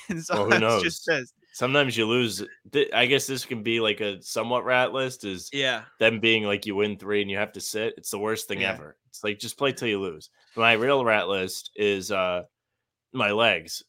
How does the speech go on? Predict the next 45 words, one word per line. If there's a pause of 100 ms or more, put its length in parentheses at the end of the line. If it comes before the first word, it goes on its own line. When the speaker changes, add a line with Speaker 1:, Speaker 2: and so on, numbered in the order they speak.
(140)
Speaker 2:
I
may
be
the
most
tired
I've
ever
been
today. (600)
So (220)
to
play
off
of
Jack's
point,
we
played
basketball
last
night.
The
difference
between
Jack
and
I
is
that
I
played (480)
basketball
at
ten
A
M
and
I
played
basketball
at
two
P
M,